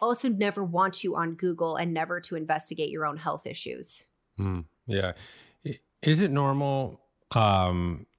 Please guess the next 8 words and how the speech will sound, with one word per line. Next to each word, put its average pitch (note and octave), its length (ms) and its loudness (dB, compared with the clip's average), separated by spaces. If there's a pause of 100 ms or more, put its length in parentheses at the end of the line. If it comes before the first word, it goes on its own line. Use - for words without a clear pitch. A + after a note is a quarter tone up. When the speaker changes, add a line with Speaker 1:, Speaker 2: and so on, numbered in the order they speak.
(100)
Speaker 2:
for A#2 640 4
a G#2+ 80 2
primary G#2+ 440 2
care G#2 180 -2
physician F#2+ 540 0
to G2 180 0
refer F2+ 380 0
someone G2 560 -2